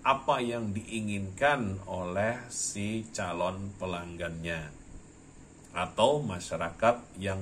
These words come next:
menginginkan perumahan yang seperti yang diinginkan mereka.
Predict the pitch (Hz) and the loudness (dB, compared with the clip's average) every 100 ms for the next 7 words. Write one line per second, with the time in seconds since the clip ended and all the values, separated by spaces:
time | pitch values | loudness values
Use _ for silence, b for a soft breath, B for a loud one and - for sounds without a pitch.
0 | 92 90 85 82 80 80 - 104 127 143 | -4 -6 -6 -8 -8 -10 -2 2 2 2
1 | 151 B B B - 95 90 87 87 - | -6 B B B -6 -4 -2 -4 -6 0
2 | 107 123 120 92 92 92 92 - 180 185 | 2 4 2 0 -4 -4 -2 0 4 4
3 | 185 - - 131 - - 127 127 123 107 | 4 0 2 2 0 -6 -2 0 2 0
4 | 104 101 92 85 87 87 85 85 90 87 | 0 -2 -4 -8 -8 -6 -6 -6 -6 -6
5 | 87 87 82 78 - 147 | -8 -8 -8 -8 -10 -10